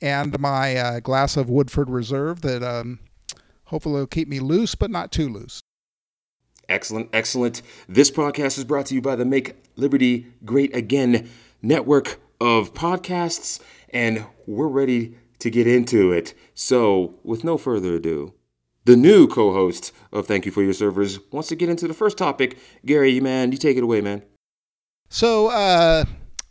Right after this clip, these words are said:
Speaker 1: last week, a co-worker of mine actually turned me on to the new, uh, Ring Neighborhood app,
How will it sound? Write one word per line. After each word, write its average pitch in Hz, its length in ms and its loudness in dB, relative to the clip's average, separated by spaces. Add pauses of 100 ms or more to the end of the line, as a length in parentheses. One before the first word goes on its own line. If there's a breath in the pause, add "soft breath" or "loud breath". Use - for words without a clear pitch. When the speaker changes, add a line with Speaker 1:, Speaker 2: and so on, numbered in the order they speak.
Speaker 1:
last 226 400 -2
week, 175 240 0
a 143 40 -8
co-worker 170 720 -4
of 143 160 -6
mine 139 240 -8
actually 139 380 -12
turned 165 300 -10
me 147 120 -10
on 143 220 -10
to 135 80 -12
the 131 100 -12
new, 139 320 -10
uh, 117 180 -6
Ring 143 360 -4
Neighborhood 127 540 -2
app, 113 420 -12